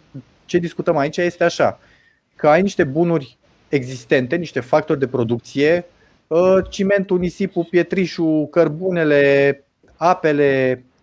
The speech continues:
uh, et cetera, toate bunurile prezente, uh, care sunt disponibile acum, resursele și, și bunurile produse, uh, și statul pretinde că el știe să le combine mai bine decât poate piața.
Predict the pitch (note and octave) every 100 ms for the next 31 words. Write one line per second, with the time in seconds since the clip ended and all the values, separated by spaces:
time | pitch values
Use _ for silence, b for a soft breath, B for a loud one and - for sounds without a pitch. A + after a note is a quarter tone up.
0 | _ C#3 C#3 C3+ C3 D3+ - - F#3+ -
1 | C3 A#2+ - F#3+ F#3 F3 - b b b
2 | _ B2+ F3 G3 D#3+ C#3+ B2+ C3+ A#2+ D#3
3 | C3+ A#2 A2 A2 B2 A#2 B2+ B2+ A#2+ C3
4 | B2+ D#3 C#3+ B2 C3+ C3 C#3 C3 A#2 -
5 | A#2+ A2+ E3 F3 B2 B2+ - F3+ E3 C#3
6 | A#2+ B2 A2+ - - C3+ A#2+ _ A#2+ D3
7 | D3+ C3 A#2 A#2+ A2+ C3 B2+ B2+ D#3 F#3+
8 | _ B B B B B _ C#3+ D3 C#3+
9 | D3 C#3+ _ _ - D#3 - G#3+ C4 A#3
10 | F#3 E3 - A3+ G#3+ F3 - E3 G3+ G#3+
11 | - - G#3+ G#3 F#3 F#3 F3+ D#3+ G3+ G3
12 | F3 E3+ F#3 F#3+ F3 F3 F3 F3+ F3 F3
13 | F3 C#3 - -